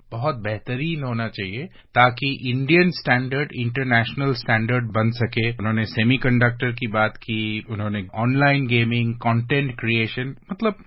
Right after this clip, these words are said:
आप एक तरह से देखिए कि उन्होंने एक blueprint या एक layout रख दी कि क्या-क्या areas हैं जो सरकार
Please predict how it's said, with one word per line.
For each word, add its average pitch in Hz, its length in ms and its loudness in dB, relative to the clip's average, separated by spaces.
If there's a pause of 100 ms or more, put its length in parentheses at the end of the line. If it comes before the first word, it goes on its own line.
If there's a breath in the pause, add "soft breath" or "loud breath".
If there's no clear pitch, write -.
आप 165 280 2 (100)
एक 165 220 -6
तरह 175 180 0
से 185 140 -4
देखिए 175 440 -2
कि 185 320 -4 (140)
उन्होंने 147 360 -2
एक 127 160 -6
blueprint 139 600 0
या 120 120 -2
एक 123 220 -4
layout 135 640 0 (160)
रख 117 240 -2
दी 120 180 -4
कि 123 140 -10
क्या-क्या 147 840 0
areas 131 600 0
हैं 117 460 -2
जो 120 260 -4
सरकार 117 680 -2